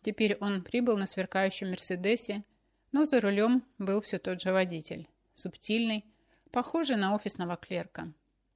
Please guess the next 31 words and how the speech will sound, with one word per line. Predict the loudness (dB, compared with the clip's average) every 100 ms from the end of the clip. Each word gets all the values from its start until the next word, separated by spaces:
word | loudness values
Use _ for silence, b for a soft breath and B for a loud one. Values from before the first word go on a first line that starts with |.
| _
Сначала | -6 -4 0 2 2
из | 0
машины | 0 2 2 2
с |
достоинством | 0 -4 -2 -2 -2 -4 -4
вышла | -4 -4
Топтунова. | -4 -8 -8 -6 -6 -6 -10 -14 _ _ _ _ _ _ _
Ирина | 2 6 8 6
сделала | 6 4 6 6
вид, | 6 4 0
будто | -2 -4
впервые | -2 0 2 2 2
видит | -2 -4
забор | -4 -2 0 0
и | -2
калитку, | -4 -2 0 -2 -4 -6 -8 _ _ _ _ _ -4
потом | 2 6
наклонилась | 6 4 0 0 -2 -6
в |
салон, | -6 -4 -2 -2 -2 -6 _ _ _ _ -8
подхватила | -4 2 2 4 4 4
с |
кресла, | 2 0 0 0
на | -2
котором | -2 -4 -4 -4
сидела, | -6 -2 -2 -2
украшенную | -6 -4 -4 -4 -6
кристаллами | -6 -6 -4 -4 -4
Сваровски | -6 -4 -4 -4 -6 -6
розовую | -4 -6 -8 -8
сумочку – | -4 -2 -2 -4 -8